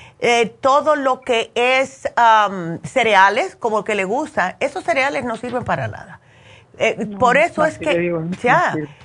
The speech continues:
Speaker 1: si tú le miras la caja <coughs> y miras los, la etiqueta de la caja, le agregan cosas porque no tiene nada. <laughs> Y, y claro, para que sea más sabroso, lo que más le apo-, le ponen es azúcar.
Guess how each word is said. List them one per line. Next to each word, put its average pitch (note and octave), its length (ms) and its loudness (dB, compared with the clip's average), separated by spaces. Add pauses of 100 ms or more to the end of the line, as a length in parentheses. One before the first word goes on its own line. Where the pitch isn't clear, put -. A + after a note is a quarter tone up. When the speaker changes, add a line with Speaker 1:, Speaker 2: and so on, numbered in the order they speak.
(240)
Speaker 1:
si C4 160 -4
tú E4 160 0
le F#4 140 2
miras F4+ 280 2
la D4+ 200 2
caja D4 400 4 (220)
<coughs> A3+ 220 -6
y A#3 180 0
miras C#4 340 2
los, A#3+ 320 0 (180)
la G3 220 0
etiqueta G#3 500 -4
de B3+ 100 -2
la B3 140 -2
caja, - 400 0 (720)
le A#3 240 2
agregan A3+ 920 2 (200)
cosas G#3 440 0
porque B3 380 -2
no C4 220 -2
tiene C#4+ 360 -2
nada. C4 400 2
<laughs> C4+ 100 -2 (680)
Y, C4 500 -2
y B3+ 240 -2
claro, D4+ 400 0
para A3+ 260 2
que A3+ 140 -2
sea C#4 500 0 (680)
más A#3+ 300 0
sabroso, C#4 540 0
lo G3+ 140 -4
que F3+ 120 -6
más G3+ 300 -6
le A#3 140 -6
apo-, A3 420 -4
le A3+ 160 -4
ponen A3+ 340 -6
es E3+ 200 -8
azúcar. - 600 -12